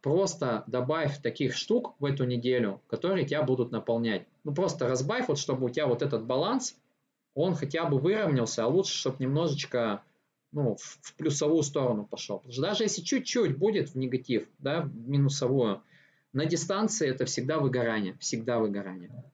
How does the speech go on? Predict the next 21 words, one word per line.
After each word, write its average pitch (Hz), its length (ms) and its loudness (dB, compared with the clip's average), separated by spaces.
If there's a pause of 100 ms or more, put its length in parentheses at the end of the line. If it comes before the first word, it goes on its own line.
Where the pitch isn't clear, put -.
(800)
То 131 60 0
есть 127 120 0
это 160 160 0
либо 175 280 2
человек 160 340 0
не 143 60 2
восполняется, 180 840 2 (200)
даже 143 260 2
если 143 240 2
он 135 140 4
на 135 60 2
любимом 131 400 2
деле 120 260 2
работает, 113 540 0 (100)
то 104 60 -10
есть - 160 -14
просто 139 280 -2
не 110 100 -4
отдыхает, 104 560 -4
не 113 80 -12
восстанавливается, 101 960 -4